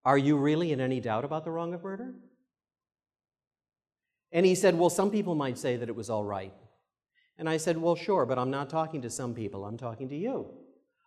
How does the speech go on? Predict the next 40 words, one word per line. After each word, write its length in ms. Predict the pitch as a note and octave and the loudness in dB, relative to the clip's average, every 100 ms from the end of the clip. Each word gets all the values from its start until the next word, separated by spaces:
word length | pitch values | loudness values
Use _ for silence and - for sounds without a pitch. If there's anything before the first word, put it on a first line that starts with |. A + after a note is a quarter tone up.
| _ | _
Are 140 | D3 | -2
you 320 | D#3 D#3 A3+ F#3+ | 0 0 2 2
at 320 | D#3 A2+ A2+ | 0 -4 2
this 260 | F#3 A#3+ | 2 4
moment 460 | F#3+ F#3+ B2+ G2 - - _ - | 2 2 0 -4 -10 -20 _ 0
in 200 | D3+ D3+ | 4 4
any 340 | D#3+ D#3+ D#3+ | 4 4 4
real 460 | C#3 A#2 D3 G3 F#3+ | 2 2 6 8 8
doubt 440 | E3+ B2+ F#2+ G2+ - - - _ B2 | 6 4 2 -4 -14 -20 -20 _ 0
that 160 | C#3+ | 2
murder, 640 | C3 D#3 D#3+ A#2+ A2 - - - _ _ | 4 4 4 4 0 -4 -16 -20 _ _
the 100 | B2+ | -2
deliberate 420 | A#2 D3 E3 F3 | 2 4 4 0
taking 280 | E3+ D#3 D#3+ | 0 0 0
of 80 | D3 | 0
innocent 320 | D3 C#3+ C#3 | 0 0 -2
human 220 | C3+ C3 | -2 -2
life, 320 | A2+ G#2 G#2 - | 0 -2 -4 -6
is 160 | B2+ A2 | -6 -4
wrong 560 | A2+ C3 C3 C3+ C3+ - | -2 0 -2 -4 -10 -20
for 380 | - D#3 C#3 C#3 | 0 4 6 6
everyone?" 540 | C3+ A#2+ G2+ G2+ F#2+ - _ _ _ _ _ _ _ _ _ _ _ _ - | 4 2 -2 -6 -14 -20 _ _ _ _ _ _ _ _ _ _ _ _ -2
And 120 | E3 | 2
he 100 | E3 | 4
hemmed 280 | E3+ D#3+ D#3+ | 2 0 0
and 120 | D#3 | -2
he 80 | D3+ | -2
hawed 260 | C#3 A2 | 0 0
a 60 | A2+ | -2
little 240 | G#2+ G#2+ | -4 -4
bit, 240 | G#2 A2 A2 | -6 -8 -8
but 120 | C3 | -10
then 120 | C#3 | -8
he 100 | C3+ | -8
s-, 140 | B2 | -10
but 260 | - B2+ C3 | -12 -12 -8
then 120 | C3 | -8
he 240 | B2+ B2+ A#2+ | -6 -6 -6
admitted, 400 | A#2 B2+ A#2+ A2 | -6 -6 -6 -4
"Well, 340 | A#2 A#2 A#2 | -2 -2 -6